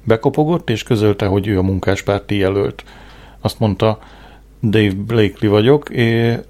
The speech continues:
és újra munkát adok Britanniának.” Apa megkérdezte, akad-e valami munka a munkáspárti választási központban. Elkeseredésének jele. Dave Blakely azt mondta, soha nem járt a központban, fogalma sincs róla.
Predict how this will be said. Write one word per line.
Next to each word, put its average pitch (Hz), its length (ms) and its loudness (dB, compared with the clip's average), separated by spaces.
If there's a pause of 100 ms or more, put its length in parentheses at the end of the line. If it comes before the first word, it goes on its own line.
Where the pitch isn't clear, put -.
(120)
és 117 220 0
újra 101 240 4
munkát 95 380 0
adok 95 200 -2
Britanniának.” 92 880 -4 (680)
Apa 113 240 0
megkérdezte, 107 640 0
akad-e 104 360 2
valami 104 340 2
munka 104 460 0
a 104 40 4
munkáspárti 104 720 -2
választási 98 600 -2
központban. 113 640 -2 (920)
Elkeseredésének 98 1080 -4
jele. 110 260 -2 (1000)
Dave 110 300 2
Blakely 113 380 2
azt 113 200 0
mondta, 117 420 0
soha 104 260 0
nem 101 160 0
járt 95 220 -4
a 101 40 -2
központban, 110 680 0
fogalma 95 500 0
sincs 98 340 -6
róla. 104 380 -2